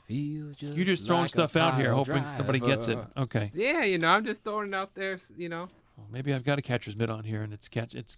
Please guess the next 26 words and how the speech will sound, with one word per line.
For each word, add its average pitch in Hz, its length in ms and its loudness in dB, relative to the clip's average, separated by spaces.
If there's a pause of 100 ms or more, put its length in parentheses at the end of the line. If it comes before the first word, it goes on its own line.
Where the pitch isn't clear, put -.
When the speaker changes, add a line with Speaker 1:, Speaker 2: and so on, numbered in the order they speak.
Speaker 2:
it's 127 540 -8
Speaker 3:
Yeah. - 200 -12 (260)
Speaker 2:
not 143 220 -2
missing 143 280 -2
anything 131 280 -2
except 131 200 -10
maybe, 120 200 -4
you 120 60 -6
know, 110 100 -4
Blink 123 320 -8
one 127 120 -4
eighty-two. 113 400 -4 (180)
Speaker 3:
Like 120 160 -10
the 120 100 -10
Yankees. - 560 -12 (1400)
Speaker 2:
Like - 120 -20
the 104 100 -14
Yankees. 104 560 -8
Okay. 135 340 -2 (1120)
I'm, 143 240 -10
I'm 202 200 -8
there. 208 320 0 (220)
I'm 165 200 -4
okay 180 220 2
with 147 120 -2
that. 123 200 -2